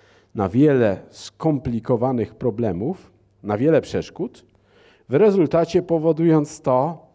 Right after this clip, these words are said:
że mamy dość wysokie wskaźniki powrotu do dokonywania tych przestępstw. I oczywiście, proszę państwa, dane z dwa tysiące dwunastego roku,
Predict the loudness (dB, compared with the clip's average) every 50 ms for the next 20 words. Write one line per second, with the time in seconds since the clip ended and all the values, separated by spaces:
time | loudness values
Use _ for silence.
0 | _ _ _ _ _ _ _ _ _ _ _ -14 -10 -4 0 2 2 2 0 -2
1 | -6 -12 -12 -6 -2 -2 0 0 0 0 0 -2 -2 -4 -12 -20 -20 -20 -12 -4
2 | 0 0 0 0 -2 -6 -8 -10 -10 -10 -12 -8 -8 -8 -8 -8 -12 -10 -8 -6
3 | -6 -6 -8 -10 -12 -12 -12 -12 -10 -10 -10 -10 -14 _ _ _ -4 -2 -2 0
4 | 0 2 2 0 0 -2 -4 -4 -4 -6 -8 -12 _ -20 -14 -8 -8 -6 -4 -6
5 | -8 -6 -6 -6 -6 -4 -4 -4 -4 -4 -6 -8 -10 -14 -18 _ _ _ -10 -6
6 | -6 -6 -6 -6 -14 -18 -18 -18 -20 _ _ _ _ _ _ _ _ _ _ _
7 | _ _ _ -20 -20 -18 -20 -20 _ _ _ _ _ -2 -2 -2 0 0 -2 -2
8 | -2 -2 -2 -2 -2 -2 -4 -4 -2 -2 0 0 0 0 0 2 0 2 2 2
9 | 2 2 4 4 4 2 2 0 0 -2 -2 0 -2 -4 -4 -4 -4 -2 -4 -6
10 | -4 -2 -2 0 0 0 -2 -2 -4 -2 0 2 2 2 2 0 0 -4 -8 -8